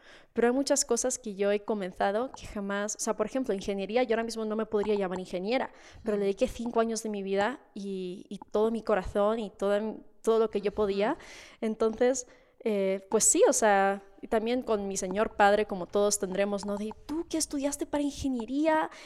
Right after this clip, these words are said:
Speaker 1: Y ahora estás cantando y haciendo no sé qué en México". Y es como, "Sí, qué maravilla".
Speaker 2: <laughs>
Speaker 1: Pero para mí creerme de verdad que eso era una ra-, maravilla y que no era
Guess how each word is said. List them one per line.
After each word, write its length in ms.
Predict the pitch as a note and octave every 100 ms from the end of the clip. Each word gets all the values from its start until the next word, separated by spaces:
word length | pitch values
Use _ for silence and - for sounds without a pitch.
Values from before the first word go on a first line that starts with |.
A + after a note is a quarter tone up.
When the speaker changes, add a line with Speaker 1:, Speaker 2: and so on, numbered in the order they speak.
| -
Speaker 1:
Y 60 | C4+
ahora 100 | C#4
estás 240 | C#4 D4
cantando 500 | - A3 - A#3+ C#4
y 80 | D4
haciendo 340 | B3+ - C4 C#4
no 140 | B3+
sé 140 | A3
qué 100 | F3+
en 140 | C4+ C4
México". 420 | B3 - C4+ D4+
Y 80 | C4
es 140 | A#3
como, 240 | A3 G#3 G3+
"Sí, 600 | - C#4 A4 C#4 G#3+ - A3+
qué 120 | C#4
maravilla". 840 | D#4 A4 F4+ C#4+ D4+ D#4 A#3+ A3+ A#3
Speaker 2:
<laughs> 580 | A#3+ - - C#4+ -
Speaker 1:
Pero 220 | C4 B3+ B3
para 200 | A#3 A3+
mí 140 | C#4
creerme 540 | - B3+ A3+ B3+ C4+ C4
de 120 | G#3+
verdad 400 | G3+ G3+ G#3+ A#3+
que 100 | A#3+
eso 140 | A3+ B3
era 120 | A#3
una 160 | A3+
ra-, 200 | G#3 G3+ G3
maravilla 560 | G#3+ G3+ G3 G3+ A#3+
y 60 | B3
que 140 | A#3
no 120 | G3+ G3+
era 340 | G#3+ G#3